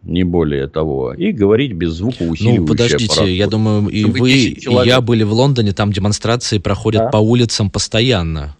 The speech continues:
Speaker 1: Разрешенные,
Speaker 2: Внезапно
Speaker 1: да,
Speaker 2: разре-
Speaker 1: как только разре-, как только разрешают, да, ходите на здоровье. А как только запрещают, вон как в Соединенных Штатах, зашли люди в Белый дом или куда они там, в, в Капитолий они там куда заходили, и взяли и убили просто
Speaker 2: Ну,
Speaker 1: и без
Speaker 2: конечно,
Speaker 1: всяких
Speaker 2: но это же как
Speaker 1: застрелили.
Speaker 2: если мы щас ворвемся в
Speaker 1: Конечно.
Speaker 2: Госдуму.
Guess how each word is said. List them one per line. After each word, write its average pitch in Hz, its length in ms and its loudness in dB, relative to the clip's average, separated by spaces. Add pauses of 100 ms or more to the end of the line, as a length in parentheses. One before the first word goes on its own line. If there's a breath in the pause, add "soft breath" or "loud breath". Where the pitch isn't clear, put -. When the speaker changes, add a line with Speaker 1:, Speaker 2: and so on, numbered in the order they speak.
(260)
Speaker 1:
Разрешенные, 185 640 -2
Speaker 2:
Внезапно 120 440 2
Speaker 1:
да, 135 100 2
Speaker 2:
разре- 120 180 -2
Speaker 1:
как 117 80 -8
только 160 240 0
разре-, 131 340 0
как 156 200 -2
только 165 220 -2
разрешают, 139 640 -2
да, 135 180 -2
ходите 107 400 -6
на 87 160 -4
здоровье. 87 500 -2
А 113 60 -6
как - 160 -8
только 147 260 -2
запрещают, 131 720 -2
вон 123 180 -2
как 82 220 -4
в - 40 -20
Соединенных 87 560 -2
Штатах, 73 460 -4
зашли 120 380 -2
люди 73 440 -2
в 71 720 0
Белый 80 380 2
дом 73 320 -2
или 69 120 -4
куда 85 320 0
они 69 100 -6
там, 67 160 -8
в, - 100 -10
в 92 220 -2
Капитолий 85 640 -2
они 73 160 -4
там 71 160 -8
куда 92 300 0
заходили, 71 600 -6
и 175 200 -4
взяли 143 440 0
и 78 100 0
убили 98 680 2
просто 110 320 -2
Speaker 2:
Ну, 85 60 -2
Speaker 1:
и - 20 -2
без 73 80 -6
Speaker 2:
конечно, 95 460 0
Speaker 1:
всяких 85 80 -4
Speaker 2:
но 101 120 0
это 110 220 0
же 98 80 0
как 117 80 2
Speaker 1:
застрелили. 120 100 -2
Speaker 2:
если 123 180 0
мы 120 120 2
щас 104 200 -2
ворвемся 113 300 2
в 147 160 4
Speaker 1:
Конечно. 110 160 0
Speaker 2:
Госдуму. 123 640 0